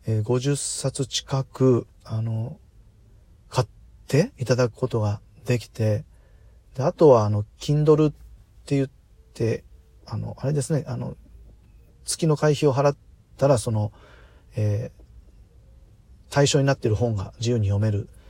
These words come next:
あの、その読んでいただく分でも、ほぼほぼ、あの、毎日、えー、お読みいただいてるってことで、まあ、すごい、あの、本当うれ-、嬉しいのと、<laughs> で、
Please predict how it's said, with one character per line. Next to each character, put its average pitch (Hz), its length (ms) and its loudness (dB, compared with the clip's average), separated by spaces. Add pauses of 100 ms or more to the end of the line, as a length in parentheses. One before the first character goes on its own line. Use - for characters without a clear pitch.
(440)
あ 113 100 -4
の、 113 80 0
そ 135 140 -2
の 131 100 2
読 165 240 2
ん 165 60 2
で 113 80 2
い 104 60 2
た 117 120 -2
だ 123 120 2
く 127 180 -2
分 135 240 0
で 110 100 -2
も、 107 80 -2
ほ 160 140 0
ぼ 160 120 6
ほ 175 160 2
ぼ、 190 240 6
あ 127 80 -2
の、 131 100 0
毎 120 240 2
日、 127 480 2 (260)
え 107 360 0
ー、 - 60 -20 (1600)
お 123 80 4
読 123 100 6
み 123 100 2
い 120 40 0
た 127 120 0
だ 123 120 4
い 110 60 0
て 107 100 -4
る 101 80 -2
っ - 40 -2
て - 140 -12
こ 104 80 -4
と 104 80 -4
で、 98 40 -2
ま 95 60 -4
あ、 - 20 -2
す - 220 -6
ご 165 200 4
い、 131 180 0 (300)
あ - 120 -10
の、 117 120 -8
本 135 320 -10
当 143 120 -2
う 139 120 -6
れ-、 151 140 -2
嬉 160 260 4
し 202 180 0
い 165 40 0
の 104 180 -2
と、 - 500 -4 (180)
<laughs> - 280 -20
で、 135 320 4